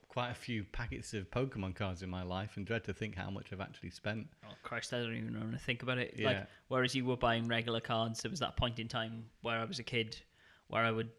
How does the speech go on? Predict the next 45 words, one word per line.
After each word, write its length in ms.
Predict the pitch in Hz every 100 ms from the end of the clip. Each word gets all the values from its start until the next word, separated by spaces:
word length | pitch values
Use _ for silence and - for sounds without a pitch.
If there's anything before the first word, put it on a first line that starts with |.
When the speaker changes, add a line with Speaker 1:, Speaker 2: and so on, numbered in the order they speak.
| -
Speaker 2:
I 100 | 120
would 180 | 117
blow 220 | - 117 113
my 140 | 113
pocket 320 | - 120 -
money, 200 | 104 107
which 120 | 110 -
was, 120 | 110
like, 100 | 113
ten 220 | - 113
pound 240 | 120 110 117
on 180 | 113
one 260 | 113 113 113
pack 420 | - 110 - - -
of, 500 | 120 107 107 - - - _ _ _ _
uh, 340 | 117 113 107 107
Neo 580 | 117 120 120 113 110 - - _ -
Japanese 560 | 127 - 113 110 107
cards, 520 | - 113 98 101 -
which 100 | 120
were 60 | 117
Speaker 1:
Really? 380 | 127 143 139 104
Speaker 2:
the 60 |
first 180 | 110 -
gold 240 | - 110 -
and 100 | 110
silver 260 | 117 107
cards. 440 | 107 107 104 104 -
Yeah. 180 | 113 110 - _ -
Speaker 1:
Wow. 340 | 95 98 90 - - _ _ _ _ _ _ _ _
Speaker 2:
Yeah. 160 | - 123
Speaker 1:
<laughs> 220 | 135 127 - - - -
Speaker 2:
And 100 | 147
then 260 | 147 135 120 - - -
I 60 |
got 160 | 139 131
a 80 | 135
Lugia 420 | 139 127 123 117
and 80 | 120
it 20 |
was 140 | 120 127
all 160 | 120
worth 300 | 120 120 -
it, 180 | 117 - -
but, 180 | 110